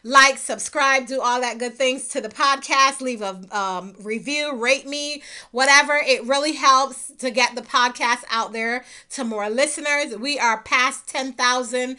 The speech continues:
K listens, and that's really great. When I started the podcast, and you know, I always say this, I did not expect that my podcast would reach people or it would even become, you know,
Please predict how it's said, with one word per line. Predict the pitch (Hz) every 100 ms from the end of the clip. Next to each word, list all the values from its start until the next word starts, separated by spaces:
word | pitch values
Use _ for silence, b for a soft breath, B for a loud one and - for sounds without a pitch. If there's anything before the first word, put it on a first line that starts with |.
| B B -
K | 277 240 247
listens, | 233 277 349 330 320 320 302
and | 220 214
that's | 208 -
really | 226 214 220 220
great. | 214 262 277 B B B
When | 208
I | 214
started | - 508 262 233
the |
podcast, | 233 302 294 302 277 277
and | 247
you | 233
know, | 233
I | 233 -
always | 226 247 247
say | - 269
this, | 220 202
I | 185
did | 185 190 226 247
not | 247 233
expect | 233 - 262 220 - B B B -
that | 220 233
my | 208
podcast | - 214 226 226 240 240 226
would | 220 208
reach | 240 - -
people | - 277 233 240 226 226 B B B _ 226
or | 226 220
it | 220 226
would | 233
even | 254 233 240 240 226 190
become, | 226 233 247 226 220 214
you | 254 254
know, | 214 196 196